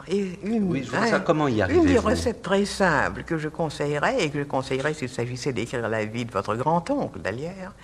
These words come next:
Speaker 1: c'est de reconstituer ses lectures, de tâcher de voir enfin ce qu'il lisait, les gens qu'il aimait voir,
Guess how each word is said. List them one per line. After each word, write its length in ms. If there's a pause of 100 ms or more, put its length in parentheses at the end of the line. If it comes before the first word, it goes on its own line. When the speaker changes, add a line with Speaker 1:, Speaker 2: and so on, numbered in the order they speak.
(360)
Speaker 1:
c'est 360
de 100
reconstituer 720
ses 160
lectures, 840 (580)
de 80
tâcher 340
de 100
voir 260
enfin 180
ce 120
qu'il 280
lisait, 760
les 160
gens 180
qu'il 200
aimait 220
voir, 580